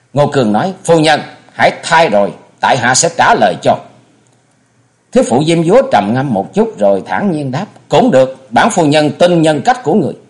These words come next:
Dứt lời, mụ đẩy Tống Di Bình về phía Ngô Cương. Thật là một sự bất ngờ. Ngô Cương thấy hành động của thiếu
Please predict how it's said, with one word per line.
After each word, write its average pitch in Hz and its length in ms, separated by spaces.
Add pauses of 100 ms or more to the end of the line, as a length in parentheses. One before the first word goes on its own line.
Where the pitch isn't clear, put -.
(580)
Dứt - 180
lời, 113 280
mụ 113 220
đẩy 120 220
Tống 214 300
Di 151 100
Bình 90 320
về 85 240
phía 170 180
Ngô 131 300
Cương. 107 140 (1160)
Thật 139 180
là 117 280
một 120 180
sự 123 180
bất 196 280
ngờ. 78 200 (480)
Ngô 131 140
Cương 123 240
thấy 208 140
hành 95 280
động 101 240
của 139 140
thiếu 202 200